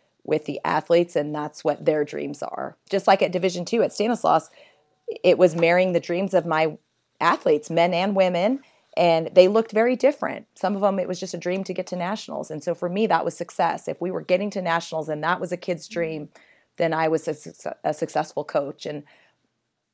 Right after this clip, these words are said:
Speaker 1: I, I, you know, you, it's, winning is the best drug in the world. We all know that, um,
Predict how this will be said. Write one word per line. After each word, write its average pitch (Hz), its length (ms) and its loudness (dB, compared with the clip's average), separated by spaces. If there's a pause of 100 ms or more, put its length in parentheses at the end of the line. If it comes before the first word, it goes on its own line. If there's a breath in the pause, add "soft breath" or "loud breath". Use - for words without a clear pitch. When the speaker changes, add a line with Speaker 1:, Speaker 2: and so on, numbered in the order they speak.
(140)
Speaker 1:
I, 175 360 6
I, 196 280 4 (400)
you 202 180 0
know, 156 300 -4
you, 180 200 -6 (360)
it's, - 460 -6 (640)
winning 226 260 2
is 156 120 0
the 156 140 0
best 151 160 -6
drug 147 200 -4
in 143 80 -4
the 143 80 -8 (100)
world. - 400 -6
We 202 140 2
all 156 160 4
know 147 220 -4
that, 170 360 2 (300 loud breath)
um, - 520 0